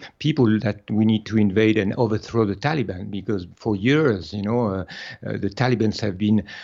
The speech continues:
uh, portrayed as absolutely satanic. E-, everybody hated the Taliban, so it was, it was not,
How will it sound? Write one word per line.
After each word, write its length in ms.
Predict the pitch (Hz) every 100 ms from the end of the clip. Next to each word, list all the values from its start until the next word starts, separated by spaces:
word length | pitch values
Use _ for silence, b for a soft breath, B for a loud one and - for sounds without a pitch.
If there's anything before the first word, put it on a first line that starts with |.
| B 123
uh, 100 | 92 -
portrayed 580 | 120 120 - 117 107
as 140 | 101 92 113
absolutely 680 | 117 - - 107 110 - 101
satanic. 720 | - - 143 147 110 - - - B B
E-, 160 | 143 131
everybody 420 | 139 139 120 107 104
hated 400 | 139 143 131 101
the 80 |
Taliban, 480 | 104 139 127 110 98
so 120 | 110
it 120 | 110 113
was, 320 | 120 - -
it 200 | 117 -
was 120 | 117
not, 260 | 127 131